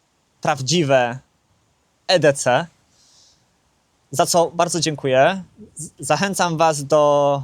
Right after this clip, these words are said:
wejścia na stronę, dlatego że jest tam mnóstwo ciekawych, przede wszystkim dobrych jakościowo i sprawdzonych produktów. I z tej okazji mam dla was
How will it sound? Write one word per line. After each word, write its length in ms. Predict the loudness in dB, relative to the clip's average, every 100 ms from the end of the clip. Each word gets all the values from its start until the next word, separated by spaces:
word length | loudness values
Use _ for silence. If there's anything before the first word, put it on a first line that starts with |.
| -6
wejścia 320 | -2 0 0
na 120 | -2
stronę, 540 | -4 -2 -2 -2 -4 -6
dlatego 400 | -8 -4 0 0
że 260 | 0 0 2
jest 280 | -2 -4 -4
tam 260 | -2 -4 -14 _ _ -4
mnóstwo 680 | 0 0 -2 -4 0 0 -2
ciekawych, 640 | -8 -2 0 0 -2 -4 -10 _ _ _
przede 220 | -6 -4
wszystkim 680 | -4 -8 -4 -4 -4 -8 -14 -16
dobrych 480 | -18 -4 -2 -2 -2
jakościowo 440 | -4 -4 -4 -2
i 40 | -2
sprawdzonych 440 | -2 -2 -2 -2
produktów. 560 | -4 -4 -4 -4 -4 -8 _ _ _ _ _ _ _
I 160 | -4 -2
z 40 |
tej 120 | 2
okazji 440 | 2 2 0 -2 -2
mam 220 | -2 0
dla 180 | 0 0
was 460 | 0 0 -2 -8